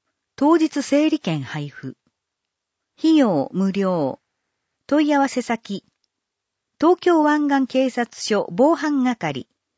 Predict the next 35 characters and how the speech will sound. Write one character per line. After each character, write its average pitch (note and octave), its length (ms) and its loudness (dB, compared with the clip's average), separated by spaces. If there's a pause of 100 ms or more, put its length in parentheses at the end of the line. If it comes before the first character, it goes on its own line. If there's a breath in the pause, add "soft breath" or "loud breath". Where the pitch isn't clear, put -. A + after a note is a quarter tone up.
(380)
青 C4+ 260 4
海 D#3+ 160 -2
二 B3 180 2
の A3+ 140 0
七 G#3 280 0
の C#3+ 160 -6
一。 - 400 -10 (760)
電 B3+ 360 0
話 A3+ 240 -6 (180)
三 E4 360 2
五 D#4+ 240 2
七 G3 300 -2
零 F3+ 380 -4
零 D4+ 380 0
一 E3+ 320 -6
一 G3 260 -8
零。 D#3 340 -4 (2000)
横 A#3+ 320 2
実 F4 240 0
験 D4+ 240 0
川、 D#3 380 -2 (120)
天 D#4+ 260 0
神 D#4+ 200 -2
橋 C4+ 280 -2
付 - 180 -14
近。 C#3+ 320 -8 (640)
低 E4 200 2
出 - 240 -6
ダ D4+ 140 2
イ D4 120 0
オ D4 60 0
キ - 160 -6
シ C#4 160 -2
ン A#3 140 4
類 D3+ 340 -2